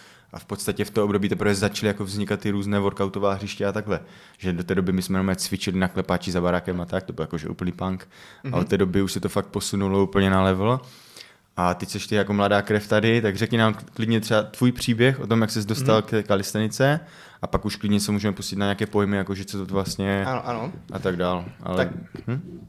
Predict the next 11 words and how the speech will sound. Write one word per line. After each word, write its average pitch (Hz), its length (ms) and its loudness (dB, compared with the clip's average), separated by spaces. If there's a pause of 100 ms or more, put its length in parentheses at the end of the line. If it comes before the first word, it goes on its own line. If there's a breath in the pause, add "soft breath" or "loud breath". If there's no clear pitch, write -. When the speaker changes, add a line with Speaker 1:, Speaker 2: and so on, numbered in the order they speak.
Speaker 2:
já 131 180 2
jsem 139 180 -4
se 143 280 0
k - 120 -14
kalistenice 135 760 0
dostal 131 300 0
po 123 280 2
silovým 131 400 -4
tréninku, 139 580 0
v - 80 -16
podstatě 127 520 -2